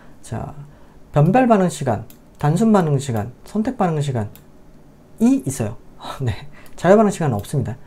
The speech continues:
그럼 변별 반응 시간은 뭐예요? 두 가지 이상의 자기가 왔을 때 내가 반응하는 거. 단순 반응은 한 가지에 대한 반응하는 거. 선택 반응은요, 어, 한 가지가 왔을 때 여러 가지로 반응하는 거. 어,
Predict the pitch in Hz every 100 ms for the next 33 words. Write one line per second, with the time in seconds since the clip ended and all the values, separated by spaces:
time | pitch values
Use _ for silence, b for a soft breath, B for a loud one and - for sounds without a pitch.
0 | B B B 180 170 233 240 214 202 196
1 | 180 113 104 - 170 226 208 143 185 156
2 | 151 143 127 156 151 233 247 143 151 202
3 | 240 - - 135 123 104 107 - B -
4 | 175 220 208 151 110 - 208 226 226 214
5 | 175 147 170 240 B B - 139 135 120
6 | 104 - - 233 240 175 139 131 196 233
7 | B B B B - 107 104 135 220 247
8 | 220 135 - 156 220 147 156 247 208 147
9 | 123 - 107 110 104 104 127 - b b
10 | b b - - - -